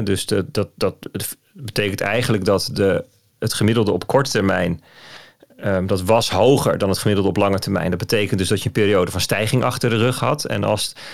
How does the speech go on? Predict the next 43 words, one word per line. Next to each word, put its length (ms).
ehm, 480
als 220
die 140
elkaar 260
kruisen, 480
dan 100
betekent 400
dat 160
het 100
gemiddelde 340
op 140
korte 240
termijn 300
lager 560
is, 300
wordt 440
dan 140
het 100
gemiddelde 340
op 60
lange 220
termijn. 380
Dat 100
betekent 280
dus 100
dat 100
je 80
al 100
een 120
tijdje 540
onder 320
die 360
lange 420
termijn 640
gemiddelde 600
zit. 300
En 100
dat 160
klopt 280
ook. 200
We 80
zitten 240
sinds, 540